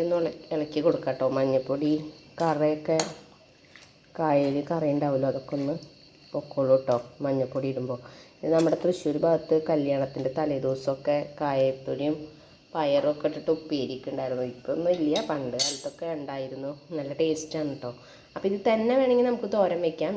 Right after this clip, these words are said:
ഞാനിന്നത് പയറിട്ടിട്ടാണ് കേട്ടോ തോരൻ വയ്ക്കുന്നത്. ആ പയറെടുത്തിട്ടുണ്ട്. ഞാനിതാ ഒരു കപ്പ്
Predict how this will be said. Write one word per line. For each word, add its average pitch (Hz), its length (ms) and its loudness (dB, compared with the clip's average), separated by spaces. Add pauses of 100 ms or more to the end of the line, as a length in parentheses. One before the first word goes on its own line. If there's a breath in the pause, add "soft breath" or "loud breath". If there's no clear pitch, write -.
ഞാനിന്നത് 180 460 2 (140)
പയറിട്ടിട്ടാണ് 196 720 0
കേട്ടോ 139 240 -4
തോരൻ 143 260 0
വയ്ക്കുന്നത്. 143 340 -2 (1600)
ആ 180 40 2 (120)
പയറെടുത്തിട്ടുണ്ട്. 175 880 2 (160)
ഞാനിതാ 151 380 4 (640)
ഒരു 175 100 4 (100)
കപ്പ് - 200 0